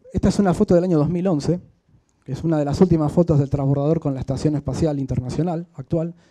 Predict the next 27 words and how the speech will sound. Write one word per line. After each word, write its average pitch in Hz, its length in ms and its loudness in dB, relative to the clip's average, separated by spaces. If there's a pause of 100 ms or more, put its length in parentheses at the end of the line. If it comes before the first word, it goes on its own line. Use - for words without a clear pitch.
(140)
y 165 80 -12
también 185 300 0
vemos 196 260 0
ausencia 151 400 2
de 139 80 -4
estrellas. - 480 -8 (720)
Pero 160 100 4
como 175 160 2
dije 208 160 2
recién, 196 440 2
alguien 202 240 2
puede 202 240 2
venir 208 240 2
y 180 40 2
ver 180 160 4
una 160 140 2
foto 170 260 0
muy 214 200 4
actual, 208 500 0 (320)
como 135 220 -4
esta. - 340 -8 (240)
Entonces 147 340 2
dicen, 123 380 0
"Ah, 208 220 -6 (320)
una 170 180 0
foto 160 220 -2
actual". 147 340 -6